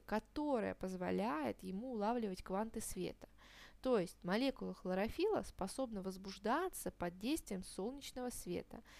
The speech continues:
и отдавать свои электроны, перемещать их на более высокие энергетические уровни. Кто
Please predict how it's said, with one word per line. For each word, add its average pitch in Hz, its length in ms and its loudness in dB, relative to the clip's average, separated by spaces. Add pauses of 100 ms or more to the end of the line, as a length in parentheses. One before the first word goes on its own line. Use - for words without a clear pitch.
(200)
и 226 120 4
отдавать 208 680 4
свои 175 340 -2
электроны, 233 640 -2
перемещать 190 600 -2
их - 120 -6
на 185 100 0
более 214 540 2
высокие 190 640 -2
энергетические 196 840 -4 (460)
уровни. 202 500 0 (760)
Кто 311 480 4